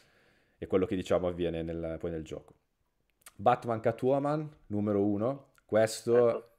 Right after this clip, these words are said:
Speaker 1: con la variant arriva, tra l'altro, che secondo me è bellissima, è la variant Metal. E la storia praticamente è una sorta di proseguo,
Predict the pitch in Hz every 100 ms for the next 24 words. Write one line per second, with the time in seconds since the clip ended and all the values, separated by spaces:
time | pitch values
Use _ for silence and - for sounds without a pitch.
0 | _ - 101 95 90 90 87 95 95 101
1 | 82 82 82 82 82 76 78 - 95 80
2 | - 82 87 85 78 87 82 82 85 -
3 | 90 95 107 - _ _ - 82 87 87
4 | 82 80 80 80 95 123 - _ _ _
5 | _ _ _ _ 107 107 98 95 92 87
6 | 87 87 87 95 - 117 107 104 110 98
7 | 98 98 98 95 98 92 - 98 104 98
8 | 101 101 - 95 87 90 98 -